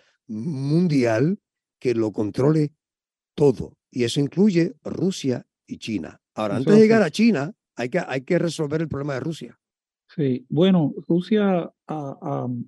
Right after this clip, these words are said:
Speaker 2: al contrario, yo pienso que al contrario de lo que piensan algunos, que piensan que Rusia está debilitada, Rusia tiene, eh, armamento, eh, de índole nuclear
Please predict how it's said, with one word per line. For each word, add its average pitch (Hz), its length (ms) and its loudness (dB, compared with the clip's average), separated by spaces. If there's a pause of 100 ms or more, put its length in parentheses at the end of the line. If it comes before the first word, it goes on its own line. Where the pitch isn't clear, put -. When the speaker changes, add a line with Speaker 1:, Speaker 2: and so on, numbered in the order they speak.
Speaker 2:
al 143 160 -4
contrario, 160 540 2
yo 160 140 2
pienso 180 300 2
que 175 80 -2
al 160 80 -2
contrario 156 520 0
de 190 60 4
lo 180 100 2
que 170 120 -4
piensan 165 380 -4
algunos, 160 480 -2 (500)
que 143 140 -6
piensan 147 320 0
que 165 140 -2
Rusia 147 280 -2
está 170 200 -4
debilitada, 156 800 -2 (600)
Rusia 180 440 0
tiene, 180 600 0
eh, 135 640 -4 (520)
armamento, 156 880 -2 (520)
eh, 131 540 -8
de 135 180 -2
índole 165 340 4
nuclear 170 540 0